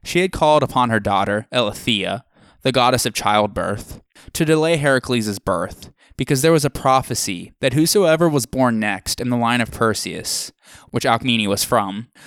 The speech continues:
would rule over the city of Argos. And Hera did not want Zeus's love child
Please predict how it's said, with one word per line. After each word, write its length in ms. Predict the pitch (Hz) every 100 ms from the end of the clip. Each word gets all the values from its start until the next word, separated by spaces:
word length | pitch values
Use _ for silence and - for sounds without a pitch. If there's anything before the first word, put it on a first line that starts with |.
| - -
would 120 | 165
rule 260 | 165 190 190
over 180 | 165
the 100 | 165
city 280 | 143 156 135
of 100 | 113
Argos. 840 | 104 110 101 90 95 - - - - _ _ _
And 140 | - 135
Hera 300 | 143 139 113
did 120 | 113
not 220 | 123 139
want 160 | 151 135
Zeus's 380 | 131 131 120 113
love 200 | 113 113
child 480 | - 98 92 95